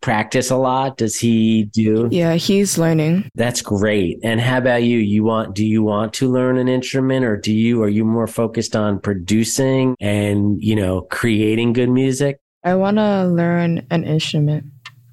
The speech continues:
Speaker 2: mostly.
Speaker 1: That's awesome. And you definitely should. And I know in terms of some of the programs that New York Edge has, I know that there are opportunities for that.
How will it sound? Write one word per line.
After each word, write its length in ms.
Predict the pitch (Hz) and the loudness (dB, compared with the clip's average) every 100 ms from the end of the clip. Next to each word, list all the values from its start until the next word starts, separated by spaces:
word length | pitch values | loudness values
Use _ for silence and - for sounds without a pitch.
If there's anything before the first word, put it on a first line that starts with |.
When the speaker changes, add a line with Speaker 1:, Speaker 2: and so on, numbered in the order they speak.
| - | -8
Speaker 2:
mostly. 380 | - 147 - - - _ _ _ - | -4 -4 -6 -12 -14 _ _ _ -4
Speaker 1:
That's 240 | 113 104 | -2 -2
awesome. 800 | - 107 101 98 92 82 80 95 - | -2 -2 0 -2 -4 -4 -6 -12 -8
And 240 | 98 107 110 | -2 2 4
you 320 | 107 104 101 | 4 2 -2
definitely 680 | - 117 - 117 104 104 101 | -2 0 0 0 0 0 0
should. 640 | 95 - - 107 104 101 - | -2 -4 0 2 2 -2 -4
And 500 | 110 104 98 95 95 - - - - _ - | -2 0 0 -2 -4 -10 -20 -20 -20 _ -2
I 140 | 107 | 0
know 200 | 107 110 | 0 0
in 300 | 104 101 92 - - | -2 -4 -6 -10 -6
terms 360 | 120 110 101 | -2 0 0
of 120 | 104 | -4
some 220 | - 117 107 | -2 -2 0
of 60 | |
the 60 | 101 | -2
programs 840 | - 113 107 110 104 101 101 - | 0 0 0 0 0 0 -2 -2
that 420 | 110 101 101 - _ _ _ - | -2 0 -2 -6 _ _ _ -2
New 100 | 113 | 0
York 300 | 110 104 107 | 2 0 0
Edge 260 | 110 110 | -2 0
has, 420 | 120 107 101 95 104 | -2 0 0 -2 -2
I 100 | 98 | -2
know 560 | 101 101 101 101 101 87 | 0 0 0 0 -2 -2
that 440 | 104 95 95 - _ - | 0 0 -2 -6 _ -4
there 200 | 104 104 | -2 0
are 440 | 104 104 104 104 - | 0 0 0 -2 -4
opportunities 920 | 107 101 101 - 107 107 101 95 95 | -4 -2 -4 -2 0 0 2 0 0
for 220 | - 104 | -2 0
that. 320 | 98 95 95 | 0 0 -2